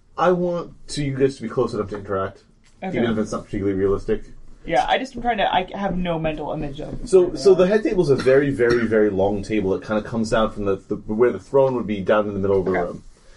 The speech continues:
Speaker 1: Okay? And at the, the very head of the table is obviously Lord, uh, uh, uh, sorry, Lord Gaius and Faela, side by side. Faela to his right. Um, to his left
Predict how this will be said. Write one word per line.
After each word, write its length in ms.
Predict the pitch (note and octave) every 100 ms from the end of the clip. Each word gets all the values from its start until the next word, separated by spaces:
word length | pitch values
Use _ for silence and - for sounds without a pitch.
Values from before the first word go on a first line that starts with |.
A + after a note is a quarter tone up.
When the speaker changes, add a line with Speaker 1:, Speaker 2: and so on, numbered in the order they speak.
| _ A2+
Speaker 1:
Okay? 320 | A#2 A#2 A2 - _ _
And 320 | C3 C3 B2 - -
at 140 | C#3 C3+
the, 60 | A#2+ -
the 140 | C#3 -
very 240 | D#3 D3+
head 160 | D3+ C3+
of 60 |
the 100 | A2+
table 280 | B2+ G#2+ G#2
is 60 | G2
obviously 420 | G2+ G2+ G#2 G#2
Lord, 200 | G2 F#2+ _ -
uh, 40 |
uh, 640 | G#2 F#2+ F2 - - F#2 F2 - - - G2
uh, 260 | F#2+ F#2 - - _ _ - -
sorry, 380 | - - D2+ -
Lord 200 | A2 F#2+
Gaius 440 | G2 D#2+ - - _ -
and 140 | G2+ F#2+
Faela, 420 | F#2+ F#2+ F2 F2+ - - -
side 240 | G#2+ F#2
by 80 | G2
side. 260 | F#2+ -
Faela 300 | G2+ G2 F#2+
to 80 | G2
his 120 | F2+ F2+
right. 220 | - - _ - - - - -
Um, 380 | A2 G#2+ G2+ F#2+ - - _ - _ - - -
to 100 | B2
his 160 | B2 G#2
left 380 | B2+ C#3 -